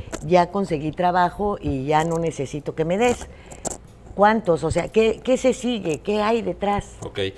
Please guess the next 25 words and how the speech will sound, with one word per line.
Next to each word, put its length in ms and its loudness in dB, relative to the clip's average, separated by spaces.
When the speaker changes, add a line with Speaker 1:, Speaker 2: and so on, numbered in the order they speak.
Speaker 2:
nosotros 440 -6
año 280 -4
con 160 -6
año 340 -6
hacemos 280 -10
una 180 -6
reevaluación 640 -6
a 140 -12
todas 280 0
esas 160 -8
familias 360 -12
que 60 -16
están 200 -12
incorporadas 640 -12
y 80 -12
bajo 260 -8
ese 160 -6
régimen 360 -8
de 60 -8
esa, 240 -8
de 80 -6
esa 260 -4
reevaluación 880 -2
podemos 300 -2
saber 320 -4